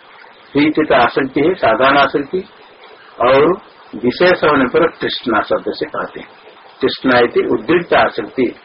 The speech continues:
उक्ता, तृष्णा शब्द से अत्यधिक आसक्ति, सामान्य आसक्ति है तो,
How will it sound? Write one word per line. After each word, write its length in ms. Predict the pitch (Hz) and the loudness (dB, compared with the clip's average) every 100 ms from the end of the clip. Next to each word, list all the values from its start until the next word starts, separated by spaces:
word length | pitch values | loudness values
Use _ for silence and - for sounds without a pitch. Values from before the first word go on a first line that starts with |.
| 120 | -14
उक्ता, 320 | - - - - - - - - - | -8 -4 -4 -6 -20 -20 -20 -12 -6
तृष्णा 340 | 127 139 131 | -4 0 0
शब्द 220 | - 131 139 | 2 0 0
से 420 | - 196 240 - - - | 0 0 -2 -12 -16 -12
अत्यधिक 440 | - 190 170 156 | -4 0 2 2
आसक्ति, 360 | 131 - - - | 0 0 -6 -10
सामान्य 460 | - 127 127 147 143 | -4 0 0 2 2
आसक्ति 380 | 135 143 139 | 0 -2 -2
है 80 | 147 | -4
तो, 220 | 143 185 | 0 -2